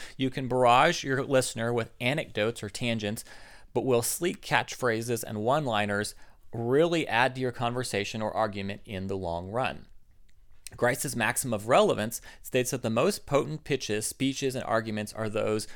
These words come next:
whose subject matter is highly relevant. Companies have already picked up on these consumer semantics and adjusted accordingly,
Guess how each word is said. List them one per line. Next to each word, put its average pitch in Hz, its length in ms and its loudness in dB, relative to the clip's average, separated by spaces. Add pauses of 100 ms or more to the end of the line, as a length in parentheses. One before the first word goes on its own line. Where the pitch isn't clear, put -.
(120)
whose 120 140 -2
subject 170 380 0
matter 110 260 2
is 101 140 -4
highly 104 560 2
relevant. 104 500 4 (220)
Companies 180 360 0
have 139 80 -8
already 143 280 4
picked - 320 -2
up 117 240 4
on 110 160 0
these 107 160 -4
consumer 113 460 -4
semantics 101 640 -4
and 110 100 -8
adjusted 98 460 -2
accordingly, 98 600 0